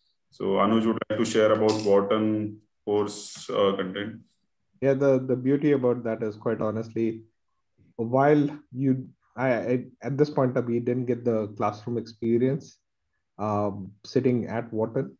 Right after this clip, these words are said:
Speaker 2: which I, I know is something I'll, I'm missing, at least for the time, because we will be going there.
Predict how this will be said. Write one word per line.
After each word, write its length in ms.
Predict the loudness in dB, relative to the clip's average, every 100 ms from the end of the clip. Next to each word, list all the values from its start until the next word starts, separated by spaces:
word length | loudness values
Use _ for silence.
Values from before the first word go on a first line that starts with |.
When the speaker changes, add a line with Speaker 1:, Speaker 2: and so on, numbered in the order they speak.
| _
Speaker 2:
which 460 | -6 -2 -2 -4 -12 -14 -16 -20 -14
I, 380 | -12 -12 -6 -4
I 60 |
know 200 | 0 2
is 300 | 2 2 -2
something 640 | -6 -6 -4 -4 -4 -6 -10 -20 _
I'll, 640 | -10 -8 -6 -2 -2 -2 -6 -12 -20 _ _ -8
I'm 180 | -4 -2
missing, 520 | -2 0 0 0 -4 _
at 140 | -6 0
least 180 | 0 0
for 80 |
the 140 | -2 -2
time, 500 | -2 -2 -2 -4 -8
because 240 | -6 -4 0
we 120 | 0
will 220 | 2 2
be 80 | 2
going 320 | 0 0 0
there. 320 | 0 -2 -6